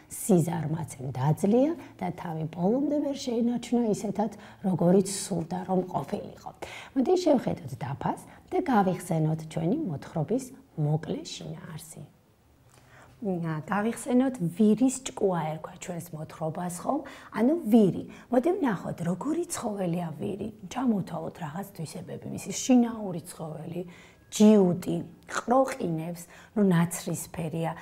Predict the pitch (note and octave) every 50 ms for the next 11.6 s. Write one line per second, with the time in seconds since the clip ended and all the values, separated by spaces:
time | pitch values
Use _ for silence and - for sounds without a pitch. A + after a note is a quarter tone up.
0 | - - - - C#4 C#4+ C#4+ - - A#3+ F#3 G3 F#3 E3 G3+ G3+ - - - E3+
1 | - - - D3+ - - - F3 E3+ E3 E3+ D#3 - - F3 E3+ - - - -
2 | - - - - - G#3+ B3 A3 A3+ B3 A3 G3+ G3+ - - A3 G3+ G3 - -
3 | - - F#3 F#3 F#3+ G3+ G#3 - - - - E3+ D3+ - - - - - - -
4 | - - _ _ _ _ - - - - - - - - - E3+ E3+ E3 - -
5 | - _ _ _ _ - F4 F#4 D#4+ - - - D#4 F4+ F4 D#4 C4+ G#3+ C4+ C#4+
6 | C#4 - F3 D3+ G3 F#3+ - - A3 A3 A#3+ D4+ - - A#3+ G#3 E3+ F#3 G#3+ G#3
7 | - - - - C3+ D#3 E3+ - - F#3 F3 F3 E3+ F3 E3+ D#3 D3 C#3+ - -
8 | - - _ _ _ _ _ - - - - - - G#3+ F#3 G3+ G3 F3 E3+ D#3
9 | - - F3+ E3+ - F#3+ G3 - - - - _ _ - - - - - A#3 -
10 | - F3+ D#3+ - - - - - - - - - C#3+ C3+ D3 D3+ D#3+ - D#3+ D#3
11 | F#3 F#3 F3+ - - - E3+ E3+ E3 G3+ A3